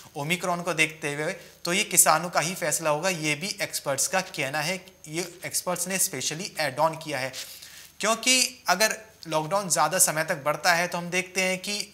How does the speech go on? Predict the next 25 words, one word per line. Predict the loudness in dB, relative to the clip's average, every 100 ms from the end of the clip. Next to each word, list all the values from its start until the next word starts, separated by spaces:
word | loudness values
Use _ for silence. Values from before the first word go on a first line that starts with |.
| -20 -20 -20 -20 -20 -20 -20 _ -16 2
किसानों | 6 8 6 4
से | 2
तो | 2 0
कम | -2 -2 4
पैसों | 4 4 2
में | 2 0 -4
कमोडिटी | -6 -4 -4 -4
खरीद | -4 -4 -2
ली | 2
जाती | 4 4 0
है, | 0 0
फसलें | -2 -4 -4
खरीद | -6 -6
ली | 0
जाती | 2 2 0
हैं, |
लेकिन | 0 0 -2 -2
उन्हें | -4 0
आगे | 0 0 -2
महंगे | -2 -2
दाम | -2 0
पर | -2
बेचा | -2 -2 0
जाता | 0 -2
है। | -2